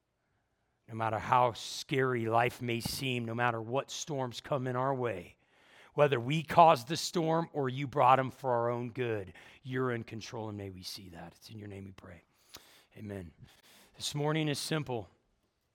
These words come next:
What we're talking about, what you've just read in chapter one and a little bit of chapter two, is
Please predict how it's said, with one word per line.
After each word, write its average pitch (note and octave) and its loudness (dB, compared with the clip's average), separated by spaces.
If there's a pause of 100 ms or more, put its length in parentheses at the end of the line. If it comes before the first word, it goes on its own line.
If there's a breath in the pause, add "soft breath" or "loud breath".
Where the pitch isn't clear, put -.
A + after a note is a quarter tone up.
(320)
What B2+ -4
we're C3+ -2
talking C#3 2
about, A#2+ 2
what B2 -16
you've A#2 -10
just - -2
read C3 6
in B2 0
chapter C3+ 4
one B2+ 0
and A#2+ -2
a A#2 -2
little C3 -2
bit B2+ -4
of A#2 -6
chapter B2+ 0
two, B2 -6 (380 loud breath)
is C3+ 0